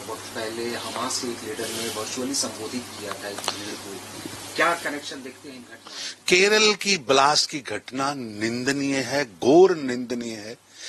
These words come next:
Speaker 2: वर्षों से वहां कांग्रेस और लेफ्ट की सरकारों ने ऐसी शक्तियों को पाला, महामंडित किया, शरण दी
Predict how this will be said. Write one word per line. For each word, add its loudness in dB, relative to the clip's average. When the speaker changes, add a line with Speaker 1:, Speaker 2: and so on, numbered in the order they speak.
Speaker 2:
वर्षों 6
से 2
वहां 4
कांग्रेस 4
और -4
लेफ्ट 0
की -10
सरकारों -2
ने -6
ऐसी 4
शक्तियों 2
को 0
पाला, 2
महामंडित -2
किया, -2
शरण 2
दी -6